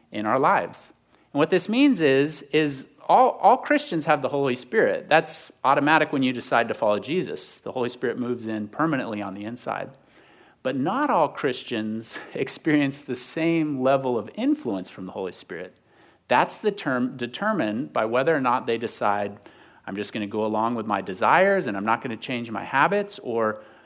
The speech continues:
"I'm, I'm really gonna take God seriously and I'm gonna live the way that he instructs." So as soon as he moves in on the inside, change is not automatic. He can bring tremendous change, but it's not automatic. We've now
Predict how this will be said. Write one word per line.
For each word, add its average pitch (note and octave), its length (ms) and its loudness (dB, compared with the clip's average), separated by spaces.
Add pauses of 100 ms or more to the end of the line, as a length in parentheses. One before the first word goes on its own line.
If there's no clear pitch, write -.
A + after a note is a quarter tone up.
(140)
"I'm, F3 420 -4
I'm E3+ 140 -4
really F3+ 160 0
gonna C#3 160 0
take C3 200 -10
God B2 240 -2
seriously D#3+ 840 -10
and A#2 100 -4
I'm B2+ 60 0
gonna D3+ 160 -2
live A2 320 -4
the B2+ 100 -8
way G2+ 460 -6 (240)
that A2 120 -8
he G#2+ 120 -6
instructs." - 720 -8 (400)
So - 160 0
as C#3+ 100 0
soon D4 180 4
as A#3 100 4
he G#3 120 -2
moves F3+ 360 2
in G#3 80 2
on E3+ 140 8
the C#3+ 100 4
inside, D#3+ 480 4
change B3+ 360 0
is C#3+ 120 -2
not C3+ 180 6
automatic. A#2 540 2
He G#3+ 100 0
can G#3 140 -2
bring D#3 280 0
tremendous F3 520 -2
change, C3 360 -4
but A2 120 -2
it's - 140 -10
not E3+ 200 4
automatic. A#2 640 2 (380)
We've C#3 140 2
now E3+ 360 4